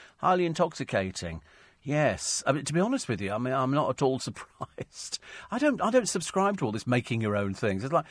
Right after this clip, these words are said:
yesterday we had making your own Christmas crackers, which I could understand for some people for Christmas, but they're really not that expensive. And, uh, and Kim says, "You sound like somebody out of Take the High Road.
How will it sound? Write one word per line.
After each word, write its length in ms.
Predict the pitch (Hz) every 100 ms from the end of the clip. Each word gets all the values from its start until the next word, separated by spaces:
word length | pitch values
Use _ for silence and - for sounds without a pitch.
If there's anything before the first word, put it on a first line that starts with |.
| - -
yesterday 320 | 214 - 214
we 80 | 185
had 160 | 170 147
making 360 | 170 - 160
your 120 | 151
own 140 | 147 139
Christmas 380 | - 143 143 -
crackers, 680 | - - 160 - 85 95
which 140 | 185 180
I 60 |
could 160 | 226 285
understand 640 | 302 208 - 185 165 95
for 60 | 190
some 180 | - 131
people 220 | 127 113
for 100 | -
Christmas, 400 | - 135 - 165 - - -
but 100 | 165
they're 100 | 214
really 220 | 254 214
not 180 | 180 143
that 120 | 156
expensive. 880 | 123 - 165 156 - 87 73 - _ _ - - _ -
And, 640 | 131 135 139 139 139 131
uh, 460 | 147 143 143 139 143
and 140 | 160
Kim 200 | 143 233 196
says, 200 | 147 123
"You 80 |
sound 220 | 135 185 180
like 160 | 139
somebody 320 | - 156 120
out 160 | 123 120
of 100 | 131
Take 280 | - 135 -
the 100 | 123
High 220 | 160 165
Road. 360 | 147 87 85